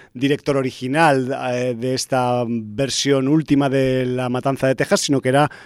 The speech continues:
otra pareja de directores que lo dejaron. Pero independientemente de eso, Jordi, estamos ante la novena entrega dentro de la franquicia de la motosierra y cuarenta y ocho años después. Me refiero que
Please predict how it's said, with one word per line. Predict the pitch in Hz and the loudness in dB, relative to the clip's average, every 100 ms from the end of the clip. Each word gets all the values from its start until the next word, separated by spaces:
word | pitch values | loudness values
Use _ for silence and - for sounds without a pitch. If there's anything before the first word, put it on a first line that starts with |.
| - _ | -20 _
otra | 127 131 147 135 | -2 2 2 4
pareja | 135 135 139 | 0 0 0
de | 131 | 2
directores | 135 139 - 156 - | 2 2 2 2 2
que | 139 | 0
lo | 123 | 0
dejaron. | 110 - 165 135 113 - - - - _ | 0 6 6 6 2 -8 -20 -20 -20 _
Pero | 151 147 143 - | 4 4 4 0
independientemente | 147 151 151 170 196 208 196 180 180 | 2 4 6 6 6 4 4 4 4
de | 180 | 4
eso, | - 202 170 | 4 4 6
Jordi, | 165 165 202 208 - 143 | 4 4 2 0 -6 -6
estamos | 135 - 143 175 220 - - - _ _ _ _ | -4 0 4 6 4 0 -8 -18 _ _ _ _
ante | 143 160 190 208 208 _ _ - | 0 2 4 4 2 _ _ -2
la | 131 139 | 2 2
novena | 135 147 185 | 4 4 6
entrega | 202 208 202 180 190 - _ _ _ - | 4 4 6 6 4 2 _ _ _ -6
dentro | 135 156 170 | 0 2 6
de | 170 | 6
la | 165 | 6
franquicia | 165 156 156 151 151 | 4 0 -2 2 4
de | |
la | 151 | 4
motosierra | 143 147 143 147 151 160 202 - _ _ - | 2 0 0 4 4 6 4 0 _ _ -4
y | 147 | -2
cuarenta | 143 139 135 127 135 127 127 | 2 0 0 -2 0 0 0
y | 123 120 120 117 117 - _ _ _ | -2 -2 -4 -4 -6 -10 _ _ _
ocho | 139 147 - 190 | -4 -2 4 6
años | 165 139 110 | 6 2 -2
después. | 110 - 190 151 | -4 4 6 6
Me | 131 | 2
refiero | 123 - 131 151 | -4 -2 0 2
que | 165 170 | 4 2